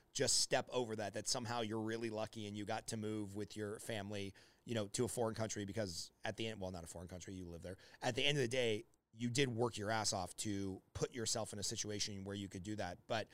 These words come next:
you know, looking forward at twenty twenty-one, I know you're gonna come back down here to L A and, and continue to run the, the team and the company down here. And then obviously things are going well for you in Canada. Like, what do you, what are you looking forward to? What are some positive notes we can, we can leave the audience on if they've gotten this far?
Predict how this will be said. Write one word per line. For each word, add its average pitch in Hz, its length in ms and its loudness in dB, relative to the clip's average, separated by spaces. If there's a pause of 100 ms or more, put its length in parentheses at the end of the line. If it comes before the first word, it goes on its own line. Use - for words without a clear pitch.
(260)
you 156 100 2
know, 160 80 6
looking 147 320 6
forward 147 300 2
at - 120 -6
twenty 135 220 -2
twenty-one, 123 500 0
I 110 100 0
know 113 100 2
you're 113 160 0
gonna 107 120 -2
come 113 260 0
back 107 220 4
down 110 200 -2
here 117 180 2
to 117 100 2
L 104 200 2
A 127 220 2
and, 95 280 -4
and 98 360 -6
continue 110 360 0
to 101 260 0 (640)
run 123 240 2
the, 113 240 4
the 110 120 0
team 120 260 0
and 110 80 0
the 104 60 -4
company 113 300 -2
down 107 200 0
here. 113 300 -2
And 107 120 -2
then 104 80 -2
obviously 107 360 -2
things 107 240 -4
are - 20 -4
going 104 240 -2
well 110 160 2
for 113 160 -4
you 107 220 -2
in 101 100 -4
Canada. 110 420 -2
Like, 110 220 0 (240)
what 131 160 2
do 175 60 6
you, 165 240 2
what 143 160 6
are - 20 4
you 165 80 6
looking 147 260 0
forward 127 280 0
to? 98 100 -2
What 104 160 0
are 117 60 0
some 110 160 -2
positive 107 420 0
notes 104 300 0
we 104 100 -2
can, 101 340 -6
we 117 140 0
can 117 180 0
leave 123 280 0
the 113 100 -2
audience 107 380 0
on 104 160 -2
if 98 80 -4
they've 104 120 0
gotten 104 220 -2
this 101 140 0
far? 95 320 0